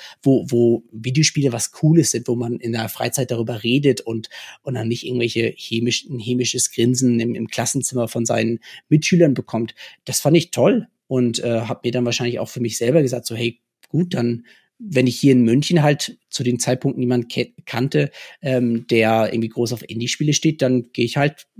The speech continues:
auf eine Messe, wo nur solche Leute rumlaufen. Und das, das fand ich damals wahnsinnig toll und das finde ich auch heutzutage immer noch super. Deswegen fühle ich mich auf, auf einer pax oder auf einer Gamescom auch so unfassbar wohl und, äh,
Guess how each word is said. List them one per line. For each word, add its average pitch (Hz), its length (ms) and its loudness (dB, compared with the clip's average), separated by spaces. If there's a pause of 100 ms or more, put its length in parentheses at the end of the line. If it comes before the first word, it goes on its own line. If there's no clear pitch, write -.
(140)
auf - 220 -8
eine 147 100 2
Messe, 160 360 2
wo 160 360 2 (120)
nur 185 520 6
solche 127 260 0
Leute 120 240 0
rumlaufen. 117 580 -4 (480)
Und 127 180 -8
das, - 180 0
das - 160 -6
fand 120 240 -4
ich - 240 -6
damals 135 480 -2
wahnsinnig 131 400 0
toll 139 220 2
und 180 80 2
das 127 140 -2
finde 139 120 0
ich 135 100 -2
auch 135 120 -8
heutzutage 160 400 0
immer 120 100 -2
noch 120 160 -6
super. 113 360 -4 (200)
Deswegen 139 220 -2
fühle 147 200 0
ich 151 80 -2
mich 143 200 -4
auf, 131 240 -2
auf - 340 -8
einer 120 140 -4
pax - 480 -4
oder 123 80 0
auf 123 80 -6
einer 120 100 -2
Gamescom - 380 -4
auch - 180 -8
so - 140 -10
unfassbar 151 600 -2
wohl 120 360 2 (360)
und, 120 300 -2
äh, 113 440 0